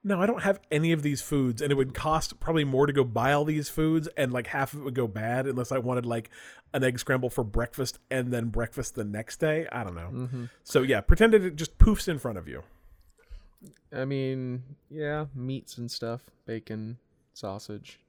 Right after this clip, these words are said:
Speaker 1: You know
Speaker 2: All
Speaker 1: what
Speaker 2: those
Speaker 1: I
Speaker 2: things
Speaker 1: used
Speaker 2: are
Speaker 1: to
Speaker 2: good.
Speaker 1: really like is they had one at, uh, so I don't think they're national, but I don't think they're hyper local either. It's Village Inn.
Speaker 2: They're,
Speaker 1: Uh,
Speaker 2: like, West Coast.
Speaker 1: Yeah, it's like,
Speaker 2: kinda.
Speaker 1: it's like a Denny's or a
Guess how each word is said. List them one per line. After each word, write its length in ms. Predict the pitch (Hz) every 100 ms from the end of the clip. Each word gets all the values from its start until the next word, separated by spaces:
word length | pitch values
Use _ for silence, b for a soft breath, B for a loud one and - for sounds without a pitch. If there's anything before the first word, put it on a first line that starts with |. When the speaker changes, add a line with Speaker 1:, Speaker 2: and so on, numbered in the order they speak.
| -
Speaker 1:
You 100 | 151
know 60 | 208
Speaker 2:
All 40 |
Speaker 1:
what 40 | 196
Speaker 2:
those 40 |
Speaker 1:
I 40 | 147
Speaker 2:
things 60 |
Speaker 1:
used 160 | 139 -
Speaker 2:
are 20 |
Speaker 1:
to 40 | 98
Speaker 2:
good. 200 | 90 98
Speaker 1:
really 200 | 104 104
like 360 | 92 85 82 -
is 300 | 101 98 90
they 100 | 113
had 160 | 117 110
one 160 | 113
at, 240 | 104 - -
uh, 300 | 98 92 85
so 420 | - 123 107 - -
I 40 | -
don't 200 | 311 -
think 180 | 208
they're 140 | 135 117
national, 920 | 107 113 117 117 131 - - 160 151
but 120 | 135
I 40 | 127
don't 120 | 120
think 140 | 120
they're 240 | 110 98 98
hyper 360 | - - 113 98
local 320 | 98 92 95
either. 220 | 95 87
It's 120 | 85 98
Village 380 | 107 120 107
Inn. 260 | 87 98 117 - - - - - - -
Speaker 2:
They're, 340 | 135 127 123
Speaker 1:
Uh, 40 | 110
Speaker 2:
like, 240 | 107 -
West 360 | 107 107 - -
Coast. 360 | 123 104 -
Speaker 1:
Yeah, 280 | 220 175 156
it's 120 | 151
like, 120 | 214
Speaker 2:
kinda. 100 | 220
Speaker 1:
it's 100 | 233
like 100 | 277
a 60 | 208
Denny's 760 | 147 131 135 139 139 139 135 117
or 160 | 123 120
a 360 | 120 117 120